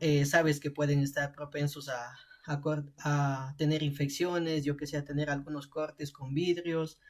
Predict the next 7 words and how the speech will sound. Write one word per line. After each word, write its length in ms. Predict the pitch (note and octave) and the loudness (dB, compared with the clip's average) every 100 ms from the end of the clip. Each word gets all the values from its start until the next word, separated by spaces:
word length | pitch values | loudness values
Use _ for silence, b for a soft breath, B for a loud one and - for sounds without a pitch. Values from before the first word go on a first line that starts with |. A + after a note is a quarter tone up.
| B B B | B B B
y 60 | |
eso 180 | F#3+ - | -2 0
que 100 | F3 | 2
les 140 | D3+ | 2
generen 420 | C#3+ F3 A3 F#3 D#3 | 2 0 2 2 2
enfermedades 640 | D3 E3 E3 E3 F3 C#3+ | 2 0 0 2 2 2
contagiosas 800 | D3+ D3 D#3 - A3 - C#3 | 0 0 0 0 -2 -2 -10